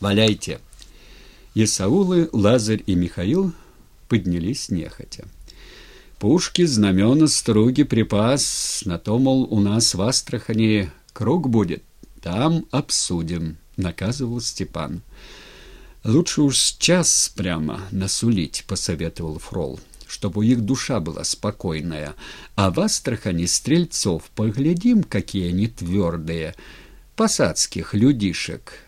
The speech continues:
Там-то способней разговоры вести".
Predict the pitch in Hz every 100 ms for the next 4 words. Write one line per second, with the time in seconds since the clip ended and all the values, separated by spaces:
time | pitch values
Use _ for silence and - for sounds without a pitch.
0 | - - _ - 117 175 185 226 233 -
1 | - 208 - 127 156 185 208 165 95 104
2 | 90 90 92 98 92 - - 58